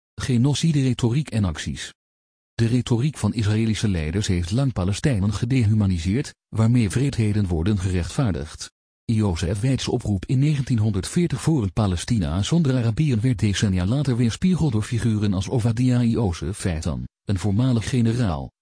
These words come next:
die in negentienhonderddrieëntachtig Palestijnen vergeleek met dronken kakkerlakken in een fles, een gemene metafoor voor hun insluiting en uitroeiing. Meer recentelijk legde minister van Defensie Yoav Gallant in oktober tweeduizend drieëntwintig een complete belegering op aan Gaza,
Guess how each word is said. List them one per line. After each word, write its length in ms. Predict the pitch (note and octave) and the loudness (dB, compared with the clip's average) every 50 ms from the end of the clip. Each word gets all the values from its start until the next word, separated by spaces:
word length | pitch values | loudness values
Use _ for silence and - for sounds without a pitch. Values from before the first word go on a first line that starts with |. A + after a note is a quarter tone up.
| _ | _
die 180 | - A2 A#2+ A#2+ | -6 -2 0 2
in 120 | A#2+ A2+ | 2 2
negentienhonderddrieëntachtig 1300 | A#2+ D3+ D#3+ D#3 D3+ D3 D#3 C#3+ A#2 A#2 C3 A#2+ G#2 G2+ G#2 G#2+ G#2 G2 - - E3 C3 - - G#2+ - | 2 2 2 2 0 2 2 2 2 2 2 2 2 0 0 0 0 0 0 0 -2 -2 -2 -2 -4 -2
Palestijnen 580 | - F2 F#2 G#2 - - D#3 C3 G2 F#2 G#2+ | -2 -2 -2 -2 0 0 0 0 0 0 0
vergeleek 500 | G2 A2+ G#2+ - A2 A#2 C3 C3+ C3+ - | 0 0 0 2 2 2 2 2 0 0
met 140 | B2 A2+ G2 | 0 0 0
dronken 340 | - A2+ A#2 B2 - A#2+ - | 0 0 0 0 0 -2 -2
kakkerlakken 520 | - - D3 - A#2+ G2+ F#2+ F2+ - G2 | -2 -2 -2 0 0 0 0 0 0 0
in 120 | G#2 A2+ B2+ | 2 2 2
een 60 | B2 | 2
fles, 440 | - - F#2+ D#2+ - - - - - _ _ _ | 0 -2 -2 -4 -4 -6 -10 -12 -14 _ _ _
een 160 | - B2 A2+ | -2 0 0
gemene 400 | - - F#2 E2+ D2+ D2 E2+ F2 | 0 -2 -4 -4 -4 -2 -2 -2
metafoor 600 | F2 E2 C#2+ D#2 - G2 F2+ - B2 B2 B2 A2+ | 0 0 -2 -2 -2 -2 -2 0 0 0 0 0
voor 180 | - A#2 G2+ A2+ | 0 0 2 2
hun 120 | A#2 A2 | 2 2
insluiting 640 | A#2 D3 A#2+ - - G#2+ E2+ D#2+ - A#2+ A2 G#2+ G#2+ | 2 0 0 0 0 -2 -2 -2 0 2 2 2 2
en 140 | F#2+ F#2 F2 | 2 0 0
uitroeiing. 560 | F#2 G2+ F#2+ A#2+ B2 C3+ A#2+ E2 A#1+ A#1+ - - _ _ _ _ _ _ - G#2 | 0 0 0 0 0 0 0 -2 -4 -6 -8 -12 _ _ _ _ _ _ -2 0
Meer 220 | A#2 D3+ D#3+ D#3 | 2 2 4 2
recentelijk 580 | C#3+ C#3 - - E3+ E3+ D#3 - C#3 A#2 - - | 2 0 0 2 2 2 2 2 0 0 0 0
legde 300 | C#3 D3+ D3 - C3 A#2+ | 0 -2 0 0 0 2
minister 440 | C3+ C3 C#3 E3 C#3+ - - A#2 G2 | 2 2 2 0 0 0 -2 0 0
van 140 | A#2 A2 | 0 0
Defensie 600 | F#2+ A#2+ B2 A2+ - - D3 B2 G2+ - G#2 F2 | 0 0 0 0 0 0 0 0 0 0 0 0
Yoav 400 | F2 G#2 G#2+ G2+ - - D3+ B2+ | 0 2 0 0 0 0 -2 -2
Gallant 380 | E2+ C3 C#3 C#3+ C3+ A#2+ A#2 - | 0 0 0 2 0 0 0 2
in 120 | D3 C3 | 2 2
oktober 540 | G#2+ F2 - - A2+ G#2+ G2+ F#2+ G2+ G2 F#2 - _ | 0 0 0 0 2 2 2 2 0 0 -2 -2 _
tweeduizend 600 | - - D#3+ E3 E3 C#3+ C3 A#2 G#2+ G2+ G2+ F2+ | -4 -2 0 0 2 2 2 0 0 0 0 0
drieëntwintig 580 | - A#2+ C#3+ D3 C#3 A#2 G2+ F#2 D#2 - B2+ G#2+ | 0 0 0 0 0 0 0 -2 -2 0 0 0
een 100 | A2+ G2 | 0 0
complete 420 | - A2 G#2+ - - D#3 F3 - - | 0 -2 -2 0 0 0 0 0 0
belegering 580 | A2+ G2+ A2 A#2 G#2 D#2+ D2 E2 F2 G2+ A#2+ | 0 0 2 2 0 -2 -2 -2 0 0 0
op 120 | G#2 F#2 - | 0 0 0
aan 140 | B2 A2+ | -2 -2
Gaza, 440 | - - D3+ B2+ G2 - C#2+ B1 - | 0 0 0 0 0 -2 -4 -6 -8